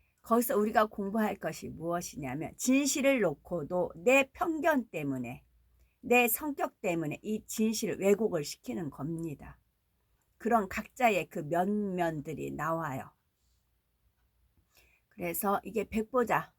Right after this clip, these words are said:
대심판 때는 이제 이십사 명이 배심원, 배심원이고 만장일치가 되어서 뭐 새 예루살렘이다, 삼천 층이다 그렇게 상급 심판이 주어지고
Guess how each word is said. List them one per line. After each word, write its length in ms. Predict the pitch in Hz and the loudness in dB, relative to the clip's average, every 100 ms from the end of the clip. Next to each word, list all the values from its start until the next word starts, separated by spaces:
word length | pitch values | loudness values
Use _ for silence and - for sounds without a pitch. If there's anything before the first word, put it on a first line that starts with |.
| _ | _
대심판 1040 | 190 190 - 233 233 220 185 175 151 147 - | -10 -8 -4 -4 -4 0 2 4 2 -2 -6
때는 600 | 156 147 170 208 - - | -6 -4 -2 -2 -4 -8
이제 260 | - 147 - _ _ _ _ - | -8 -8 -8 _ _ _ _ -4
이십사 560 | 226 - - - 233 | -4 -4 -8 -4 -2
명이 400 | 220 170 165 214 - - - | 0 0 0 -2 -4 -20 -4
배심원, 680 | 202 196 226 180 165 139 - _ - | -4 -2 0 0 0 -2 -6 _ -8
배심원이고 1120 | 180 180 - 208 170 202 196 165 160 214 214 - - | -6 -4 -4 -2 0 2 2 0 0 0 0 -6 -14
만장일치가 1200 | - 214 240 262 220 - 247 254 - 160 143 151 _ - | 2 4 4 4 2 2 -2 -2 -2 -2 -4 -4 _ -10
되어서 680 | 170 160 139 - 233 269 - _ _ - | -4 -2 -2 4 4 4 -2 _ _ -10
뭐 100 | 135 | -8
새 300 | - 262 - | -6 -4 -2
예루살렘이다, 680 | 196 202 202 165 147 143 170 | -2 -2 -4 -2 -2 -2 -6
삼천 440 | 175 214 214 190 | -6 -8 -6 -6
층이다 360 | 170 147 135 120 | -6 -6 -6 -8
그렇게 200 | - 160 | -12 -14
상급 400 | - 240 240 214 | -8 -6 -6 -8
심판이 480 | - 147 160 139 143 | -8 -10 -6 -8 -8
주어지고 580 | - 165 156 - 220 | -6 -6 -6 0 0